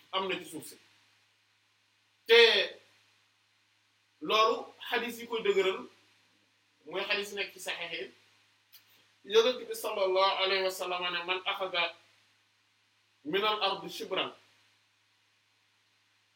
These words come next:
man axada shibran min al ardi zulman, man axada shibran min al ardi zulman, yutawwiquhu Allahu yawma al qiyamati min sab'i aradin."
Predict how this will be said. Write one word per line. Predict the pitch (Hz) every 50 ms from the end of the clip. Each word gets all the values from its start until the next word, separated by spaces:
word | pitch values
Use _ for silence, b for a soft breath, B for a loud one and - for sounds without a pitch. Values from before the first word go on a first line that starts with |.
| _ _ _ _ _ _ _ _ _ _ _ _ _ 139
man | 156 196 220 226 214 214
axada | 226 233 233 226 214 185 180 160 151 -
shibran | - - 262 247 202 226 202 190 185 175
min | 190 196
al | 202 196 202 -
ardi | 196 185 - 151 156 151
zulman, | - 214 202 180 156 127 113 - - - -
man | 143 175 190 - -
axada | 208 214 202 185 170 160 151 147
shibran | - - 262 254 - 214 202 185 160 - - - - - _ _ _ _ _ _ _ _ _ _ _ 139
min | 165 214 233 247
al | 240 233 233 -
ardi | 214 208 190 170 156 151 147 135 - -
zulman, | - 240 262 254 220 208 208 214 - - - - - _ _ _ _ _ _ _ _ _ _ _ _ -
yutawwiquhu | 180 220 - - 269 277 311 294 302 311 320 320 302 294 269 254 240 247
Allahu | 240 226 226 233 233 247 240 - 214 202
yawma | 208 220 226 226 226 214 208
al | 202 - -
qiyamati | 185 196 208 208 208 208 208 202 - 180
min | 185 185 185
sab'i | - 220 220 196 185 - 156
aradin." | 165 156 147 143 131 117